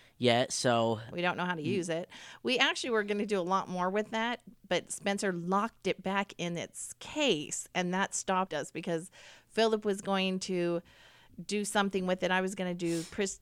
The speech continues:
Speaker 2: prestidigitation. Is that what
Speaker 1: Mm-hmm.
Speaker 2: it's called?
Speaker 1: And move it.
Speaker 2: And move it and make it fly above the, the,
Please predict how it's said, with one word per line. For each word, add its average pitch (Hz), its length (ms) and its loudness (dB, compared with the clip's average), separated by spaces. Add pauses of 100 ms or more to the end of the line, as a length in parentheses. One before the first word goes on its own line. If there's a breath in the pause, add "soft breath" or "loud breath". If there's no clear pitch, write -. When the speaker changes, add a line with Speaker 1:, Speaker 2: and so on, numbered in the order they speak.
(140)
Speaker 2:
prestidigitation. 202 1400 -4
Is 185 100 -6
that 180 160 0
what 117 80 2
Speaker 1:
Mm-hmm. 135 120 2
Speaker 2:
it's 156 60 0
called? 196 320 0
Speaker 1:
And 123 160 0
move 120 220 0
it. 135 60 4
Speaker 2:
And 190 240 4
move 208 240 6
it 208 140 4
and 185 100 -2
make 190 180 0
it - 160 -2
fly 196 320 -2
above 190 640 2
the, 180 340 0 (640 soft breath)
the, 170 280 -6